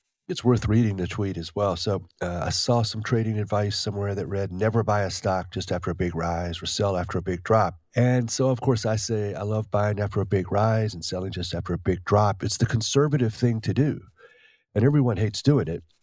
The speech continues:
me as well. Uh, do the hard thing. Uh, beware of never. Beware of absolutes and trade without emotions. So I think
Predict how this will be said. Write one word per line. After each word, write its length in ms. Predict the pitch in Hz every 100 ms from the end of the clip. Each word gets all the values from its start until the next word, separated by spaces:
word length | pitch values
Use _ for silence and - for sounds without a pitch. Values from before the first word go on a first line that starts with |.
| _ _ -
me 160 | 110
as 140 | 90 82
well. 380 | 98 80 73 - _ -
Uh, 120 | 82
do 160 | 117
the 100 | 117
hard 240 | 101 95 87
thing. 460 | - 85 73 76 - - - - - - - - -
Uh, 320 | 90 82 82 - - - -
beware 320 | - 107 135 156
of 140 | 127
never. 680 | 85 107 127 117 - - - _ _ _ _ _ _
Beware 360 | 101 95 110 117
of 80 | 95
absolutes 920 | 107 - 85 82 101 - - - - _ _ - -
and 100 | 98
trade 240 | - 117 110
without 220 | 92 101
emotions. 520 | 85 85 107 - -
So 200 | - 113
I 40 | 104
think 320 | 151 131